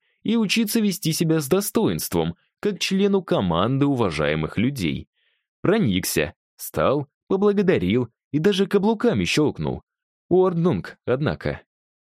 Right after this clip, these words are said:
Шура с баронессой вернулись после обеда. На лицах обоих играли улыбки и легкое смущение. Баронесса сразу же поднялась к себе.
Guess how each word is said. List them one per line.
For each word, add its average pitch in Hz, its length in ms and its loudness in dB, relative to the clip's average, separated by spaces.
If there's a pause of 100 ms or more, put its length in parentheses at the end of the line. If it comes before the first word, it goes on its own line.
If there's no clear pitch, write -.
(260)
Шура 247 360 -2
с 202 60 -2
баронессой 147 560 2
вернулись 95 520 0
после 85 400 -2
обеда. 90 540 -2 (340)
На 90 160 2
лицах 220 420 0
обоих 170 400 2
играли 139 360 2
улыбки 95 680 -2
и 98 120 -4
легкое 92 420 0
смущение. 82 840 -2 (280)
Баронесса 147 560 0
сразу 147 540 0
же 170 140 0
поднялась 151 580 0
к - 60 -10
себе. 135 540 -4